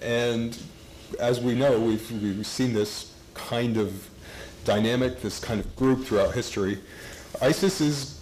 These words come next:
s-, arising at a particularly interesting point in history because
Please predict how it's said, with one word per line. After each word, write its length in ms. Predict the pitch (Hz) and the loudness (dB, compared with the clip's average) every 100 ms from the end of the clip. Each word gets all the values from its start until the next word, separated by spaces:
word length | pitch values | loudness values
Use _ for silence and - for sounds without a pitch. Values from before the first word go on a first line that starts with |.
| - | -14
s-, 380 | - - - - - - | -12 -12 -12 -18 -18 -2
arising 680 | 123 117 127 160 165 151 147 | 0 4 6 6 6 4 4
at 120 | 120 | 4
a 260 | 117 110 107 - - - - | 6 4 2 -4 -10 -8 -6
particularly 640 | - 170 160 127 113 113 | 0 2 4 4 4 2
interesting 420 | 120 123 113 110 | 0 0 -2 -2
point 240 | 95 101 98 | -4 -6 -6
in 80 | |
history 400 | 90 101 - - - - | -6 -6 -6 -10 -12 -6
because 680 | 127 110 107 107 101 - - | -4 0 2 2 -2 -8 -12